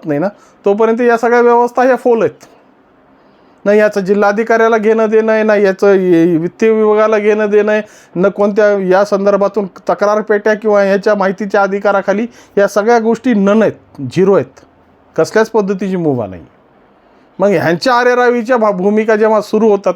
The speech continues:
ना, त्या अरेरावीच्या भूमिकेमुळं आज सर्वसामान्य माणूस वळ-, वैतागला आहे. आणि ही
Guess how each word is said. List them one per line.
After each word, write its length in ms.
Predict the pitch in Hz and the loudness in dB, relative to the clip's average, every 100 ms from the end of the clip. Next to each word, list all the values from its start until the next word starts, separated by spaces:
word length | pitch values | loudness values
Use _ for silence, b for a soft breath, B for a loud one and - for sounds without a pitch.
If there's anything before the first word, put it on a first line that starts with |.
| 185 | -2
ना, 120 | 190 | -4
त्या 260 | 196 202 | 0 0
अरेरावीच्या 640 | 170 180 190 190 180 180 196 | 0 0 0 0 -2 -2 -4
भूमिकेमुळं 760 | 147 151 185 185 196 180 151 123 B B B | -2 -4 -4 -2 0 0 0 -2 B B B
आज 100 | 170 - | -6 -2
सर्वसामान्य 600 | 208 214 214 202 196 190 | 0 0 0 -2 -2 -2
माणूस 260 | 196 190 175 | -2 -4 -2
वळ-, 160 | 170 160 | 0 0
वैतागला 440 | 156 156 147 143 | 0 -2 -4 -2
आहे. 100 | 135 | -2
आणि 120 | 139 | -2
ही 220 | 131 185 | -2 -2